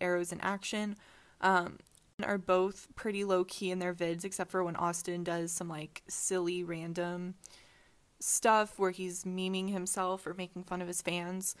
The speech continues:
But at the end of the day, they're pretty much both, like, connecting with their fans. Ollie can get away with just, like, lazy content, I guess, because he's Ollie Sykes. But one thing I think he does that's really cool is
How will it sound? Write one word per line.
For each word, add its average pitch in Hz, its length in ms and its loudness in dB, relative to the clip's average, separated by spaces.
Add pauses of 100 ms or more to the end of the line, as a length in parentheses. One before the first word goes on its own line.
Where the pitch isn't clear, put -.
(160)
But 196 220 8
at 196 80 2
the 196 100 -2
end 214 100 0
of 240 100 -4
the 240 100 0
day, 180 240 6
they're 180 120 4
pretty 190 200 -6
much 196 240 -2
both, 175 260 0
like, 170 240 -4 (140)
connecting 180 720 -4
with 185 140 -6
their 180 120 2
fans. 180 560 -4
Ollie 262 240 8
can 277 140 -4
get 233 120 2
away 190 380 6
with 180 400 -2
just, - 300 4
like, 180 340 4
lazy 180 420 2
content, 208 520 0
I 202 100 2
guess, 202 320 6
because 202 520 2
he's 214 280 -4
Ollie 180 240 6
Sykes. 196 640 2 (160)
But 226 180 4
one 233 180 2
thing 269 160 -2
I 269 100 0
think 226 200 -4
he 226 140 -8
does 190 580 4
that's 190 220 -2
really 185 320 2
cool 175 480 0
is 180 440 2